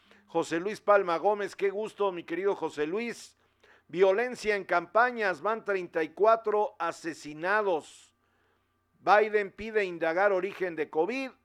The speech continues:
dice Jorge Sodi. Parece que está replicando las notas a las que di lectura. Un abrazo, mi querido Jorge. José Luis Soriano Madrid ya está con nosotros.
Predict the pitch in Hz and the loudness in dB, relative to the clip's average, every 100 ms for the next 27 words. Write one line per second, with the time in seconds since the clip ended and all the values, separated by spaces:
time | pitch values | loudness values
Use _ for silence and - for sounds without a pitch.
0 | _ 180 208 196 196 - 190 185 175 175 | _ -14 -8 -4 -4 2 2 2 -4 -8
1 | - 196 208 180 147 - _ _ _ 160 | -2 0 2 0 -6 -14 _ _ _ -2
2 | 180 196 170 151 - 190 175 165 139 - | -2 -2 -6 -12 -2 0 0 -4 -10 -6
3 | 175 165 147 131 131 180 - 175 156 - | -4 0 -2 -2 -4 -4 0 0 -2 -10
4 | _ _ 135 160 165 151 - 151 180 170 | _ _ -4 -2 -2 -4 -8 -10 -8 -8
5 | - - 170 160 139 180 202 202 202 214 | -8 -8 -2 -2 -2 -6 -4 0 4 2
6 | 180 175 160 160 180 180 - 196 156 156 | 2 -6 -6 -4 -2 0 0 0 0 -4
7 | - _ _ _ _ - 180 170 190 220 | -6 _ _ _ _ -6 -4 -2 -4 -4
8 | 190 185 202 214 190 165 165 214 240 185 | -4 0 0 0 -2 -2 -2 -4 -4 0
9 | 190 - 170 156 151 156 196 240 226 233 | 0 2 -2 -2 -6 -4 0 0 2 4
10 | 226 - - | 2 0 -16